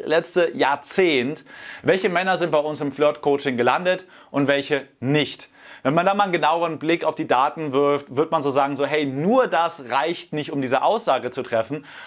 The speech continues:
Aber wenn ich dir sage, welche Berufe das sind, dann wird es dir wie Schuppen von den Augen fallen und du wirst sagen, ja, na klar ist es so. Also lass uns da reinstarten.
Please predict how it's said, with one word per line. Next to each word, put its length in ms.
Aber 160
wenn 120
ich 80
dir 140
sage, 260
welche 220
Berufe 360
das 200
sind, 420
dann 160
wird 140
es 160
dir 340
wie 100
Schuppen 220
von 100
den 120
Augen 340
fallen 400
und 200
du 60
wirst 200
sagen, 220
ja, 120
na 100
klar 520
ist 200
es 180
so. 200
Also 240
lass 180
uns 140
da 140
reinstarten. 580